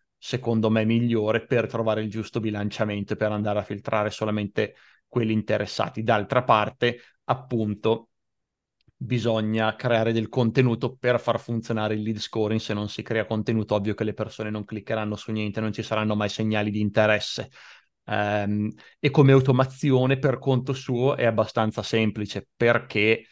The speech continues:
mh, è sempli-, è solo una, una notifica. Certo, magari posso automatizzare il processo del dire al cliente: "Ah, ok, se, se ti interessa la consulenza", eh, ov-,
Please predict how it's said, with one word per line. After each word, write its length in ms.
mh, 440
è 140
sempli-, 500
è 220
solo 520
una, 760
una 200
notifica. 560
Certo, 360
magari 440
posso 320
automatizzare 800
il 80
processo 680
del 260
dire 400
al 160
cliente: 480
"Ah, 120
ok, 280
se, 300
se 220
ti 100
interessa 1200
la 140
consulenza", 1080
eh, 640
ov-, 360